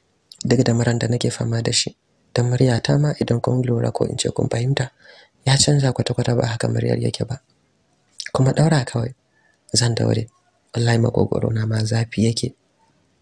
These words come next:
Kawai daurewa zan yi. Ko kaza nake bukata na ci ne, oho. Kuma sai zuwa kai tsaye,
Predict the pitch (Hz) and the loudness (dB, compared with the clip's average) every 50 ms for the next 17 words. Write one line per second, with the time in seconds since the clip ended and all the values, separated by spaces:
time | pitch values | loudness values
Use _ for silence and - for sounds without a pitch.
0 | _ _ - - - 127 123 123 117 110 110 110 113 110 107 110 107 107 104 107 | _ _ -8 -2 2 4 4 6 6 4 4 2 2 0 0 0 -2 -2 0 -2
1 | 107 104 104 107 110 - _ _ _ _ _ _ _ _ _ _ _ _ _ - | -2 -2 -4 -6 -8 -12 _ _ _ _ _ _ _ _ _ _ _ _ _ -20
2 | - _ - - 120 123 - - 113 117 117 117 117 117 120 120 - 117 107 101 | -16 _ 0 2 2 2 2 0 -2 0 0 0 0 0 0 0 0 0 0 0
3 | - - 123 120 - 120 110 107 101 - - 135 139 131 - - - 101 98 104 | -2 -2 -4 -2 -2 -2 -2 -2 -2 -2 0 0 0 0 0 0 0 0 -2 -2
4 | - - _ _ _ _ _ _ _ _ _ _ _ _ _ _ _ _ - _ | -4 -6 _ _ _ _ _ _ _ _ _ _ _ _ _ _ _ _ -20 _
5 | _ _ _ _ - _ _ _ _ _ _ _ - - - - 135 139 139 131 | _ _ _ _ -20 _ _ _ _ _ _ _ -16 -6 -2 2 4 4 4 4
6 | 135 151 151 156 151 160 147 135 120 - 127 123 123 - - 117 113 117 | 4 2 2 2 2 2 2 2 2 4 4 4 4 4 2 0 -2 -4